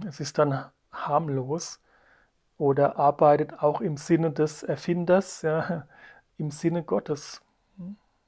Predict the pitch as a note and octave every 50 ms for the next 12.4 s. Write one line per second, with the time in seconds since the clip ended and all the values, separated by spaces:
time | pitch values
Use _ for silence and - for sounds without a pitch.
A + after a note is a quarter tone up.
0 | _ _ _ - C#3+ C#3 C#3 D3 C#3+ C#3+ - - - G#3 G3 - G3+ F#3 E3 D#3
1 | D#3 - F#3+ G3+ A#3+ A3+ - - - - - - - D3 C3+ - - - D3+ C#3
2 | D3 C#3+ C3+ - D#3 C#3 C#3 - - C#3 C3+ C#3 C3+ D3+ D#3 F3 F#3+ - _ _
3 | _ _ - - - _ _ _ _ - - D3+ C#3 D3 D#3+ E3+ E3 E3 E3 E3
4 | - F3 F3 E3+ F3 F#3+ F#3+ - _ _ _ _ _ _ _ _ _ _ _ _
5 | _ _ _ _ _ _ _ _ _ _ _ _ _ _ _ _ _ _ _ _
6 | - - _ _ _ _ _ - C3+ C3 C#3 C#3 D3 D3 D3 - D#3+ E3+ E3+ -
7 | - - F#3+ F3 D#3 E3+ - - E3+ D#3+ D3 - D#3+ D3+ D3 D3 - - E3 E3
8 | E3 E3 D#3 D#3 - D#3+ D3+ D#3 E3 D#3 D#3 D#3 D#3+ D#3+ D3+ D3+ D3+ - D3 C#3+
9 | D3 D3+ C#3 - - - F3+ F3 E3 F3 D#3+ D3+ - - C#3+ C#3 D3+ D3+ E3+ E3
10 | D#3+ D#3 D#3 - D#3+ D#3 D3+ D3 D3 C#3+ _ _ _ _ _ - _ _ _ -
11 | E3+ D#3 F3 E3+ D3 C#3+ D3 - D3 C#3+ D3 D#3 D#3 D#3 F3 D#3+ - - D#3+ D#3
12 | D#3+ D#3+ E3 D#3 D3+ D#3 -